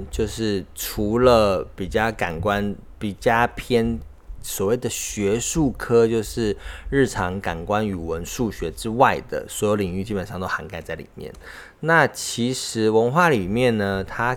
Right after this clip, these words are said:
跟语文是有蛮多结合的，很多语文工作室跟文化领域是融合在一起的。那我们先单独来看的话，就是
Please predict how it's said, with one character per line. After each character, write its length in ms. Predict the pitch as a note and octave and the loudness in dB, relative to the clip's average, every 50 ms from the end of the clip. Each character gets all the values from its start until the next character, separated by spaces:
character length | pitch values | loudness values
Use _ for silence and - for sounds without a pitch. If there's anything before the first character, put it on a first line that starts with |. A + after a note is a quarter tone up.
| - | -2
跟 220 | - - C3 B2+ C3 | 2 4 4 4 4
语 120 | B2 A2 F#2+ | 2 -4 -4
文 240 | F2 F2 F#2 G2+ | -2 -2 -4 -4
是 100 | G2 - | -2 0
有 80 | D3+ B2 | 0 0
蛮 180 | G2 E2 D#2+ D#2 | 0 0 -4 -4
多 160 | G2 G2 G#2 | -2 -2 -2
结 280 | G2 - - F2+ F2 | -2 -4 -6 -8 -8
合 180 | E2 - - - - - | -8 -8 -10 -12 -12 -12
的， 80 | - - - | -14 -12 -10
很 120 | A#2 G2+ G#2 | -6 -2 2
多 100 | B2 C#3 | 2 4
语 60 | B2+ | 4
文 160 | G2 F2+ F#2 | 2 0 -2
工 180 | - G2+ G#2 G#2 | -2 -2 -2 -2
作 80 | G#2 | -2
室 100 | F#2 - | -4 -4
跟 140 | F#2+ G2+ G2+ | -2 -2 -2
文 80 | F#2 F#2 | -2 -2
化 160 | G2+ G#2 G2+ - - - | -2 -2 -2 -4 -6 -8
领 180 | E2+ E2+ F2+ | -8 -8 -8
域 20 | F2+ | -8
是 240 | - - G#2 F#2+ - - - - - - | -6 -6 -4 -6 -6 -8 -12 -16 -8 -4
融 160 | - G2+ A2 | -2 0 0
合 160 | G2+ A2 G2+ | 0 0 -2
在 160 | G2 B2+ B2 A2 | 0 0 0 0
一 60 | G2+ | -2
起 220 | - - - - - - | -2 -4 -8 -8 -10 -12
的。 80 | - - - - - - - - | -14 -14 -14 -16 -16 -18 -6 0
那 100 | - C3+ | 2 2
我 40 | B2+ | 4
们 120 | G#2+ G#2 | 4 2
先 160 | - C3+ C#3 C#3 | 2 0 0 2
单 160 | C3+ C3+ C#3 | 2 2 2
独 120 | C3+ B2 G2+ | 2 2 2
来 120 | F2+ F2 | 2 0
看 260 | E2+ - A#2+ A2+ G#2 | -2 -2 -2 0 0
的 60 | F#2+ | -2
话， 300 | G#2+ G#2+ - A2 G#2 F2+ | -4 -2 0 0 0 0
就 120 | - - F#2+ | -2 -4 -10
是 360 | - - - A2 G#2 G2 - | -10 -6 -2 -2 -2 -2 -2